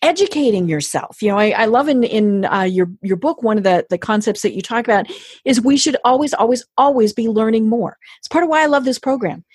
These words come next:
You know, every single program, I learn something from somebody. And, you know, even if it's a subject I've either talked about or know personally, I interviewed somebody about LinkedIn yesterday, and she <laughs> told me something that I did not know <laughs> and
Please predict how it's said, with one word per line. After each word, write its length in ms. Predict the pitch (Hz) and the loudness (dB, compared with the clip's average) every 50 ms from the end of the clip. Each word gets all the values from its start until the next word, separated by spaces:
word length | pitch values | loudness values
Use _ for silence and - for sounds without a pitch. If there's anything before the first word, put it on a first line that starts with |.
| - - - - _ | -20 -20 -20 -8 _
You 120 | 254 247 233 | 2 2 4
know, 180 | 220 220 214 - _ | 2 2 -2 -2 _
every 280 | 269 285 302 294 330 330 | -2 0 0 0 0 0
single 240 | - 330 269 269 240 | 0 -2 -2 -2 -2
program, 400 | - 254 233 226 247 247 247 247 - | 2 2 2 2 2 2 0 0 -2
I 140 | 202 202 196 | -2 -2 0
learn 280 | 196 202 214 240 277 | 0 0 2 2 0
something 380 | 277 - 247 208 208 208 196 190 | 0 0 -2 -2 0 -2 -4 -4
from 160 | - 214 185 | -4 -6 -4
somebody. 500 | - - 165 156 147 143 156 240 294 - _ - - - - _ _ _ _ - | -4 -4 -2 -2 0 0 0 -2 -4 -6 _ -20 -20 -20 -20 _ _ _ _ 0
And, 460 | 269 262 247 240 240 233 233 233 214 | 2 4 4 4 4 4 2 2 2
you 80 | 240 | 0
know, 60 | 269 - | 0 2
even 220 | - 330 349 381 349 | 4 2 2 2 0
if 120 | 330 - | 0 -2
it's 120 | 302 - 294 | -4 -4 -6
a 60 | 262 | -2
subject 380 | - 285 269 240 262 262 - | -2 -2 -2 -2 -4 -2 0
I've 140 | 208 180 180 185 | 0 0 2 0
either 180 | 175 160 160 | 0 0 0
talked 340 | 156 - - 247 285 285 - | -2 -2 -2 -2 -2 -2 -2
about 260 | 285 269 262 254 247 - | 0 0 2 0 0 0
or 140 | 180 175 | -2 -2
know 240 | 165 165 156 156 151 - | -2 -2 -4 -6 -8 -4
personally, 480 | - 285 302 294 - - 294 294 294 294 - - - - - - - _ _ - - - - | -2 -2 -2 -2 -4 -4 -4 -4 -4 -4 -8 -16 -20 -20 -20 -20 -20 _ _ -18 -16 -4 -2
I 260 | 285 294 294 254 226 - | 0 0 2 0 -2 -2
interviewed 380 | - 294 294 302 277 285 294 262 | 0 2 2 2 2 0 -2 0
somebody 260 | - 311 285 294 285 | -2 -2 0 0 0
about 240 | 247 240 226 - - | 2 2 0 0 0
LinkedIn 400 | 226 269 302 294 302 285 277 269 | 0 -2 0 -2 -2 -2 0 0
yesterday, 580 | 247 240 240 - 269 247 254 247 254 254 240 - - | 0 -2 -2 -4 -2 0 2 2 2 2 0 0 0
and 420 | 226 214 208 208 208 208 208 - - _ - | 0 2 2 2 2 0 0 -2 -4 _ -4
she 240 | 233 - - 277 311 | -4 -2 0 0 0
<laughs> 20 | |
told 200 | - 370 370 359 | 0 2 0 2
me 80 | 285 339 | 0 0
something 400 | 294 - 254 247 247 240 226 165 | 0 -2 -2 0 -2 -2 -2 -2
that 160 | 190 175 - | -2 0 0
I 160 | - 165 170 | 0 0 0
did 220 | 170 165 185 196 214 | -2 -2 -4 -4 -4
not 180 | 254 302 339 - 294 | -4 -6 -6 -4 -4
know 380 | 349 392 359 277 262 208 - - - 302 | -4 -4 -2 -4 -4 -6 -6 -4 -4 -4
<laughs> 100 | - - | 0 0
and 320 | 311 220 240 269 - | 2 2 2 2 0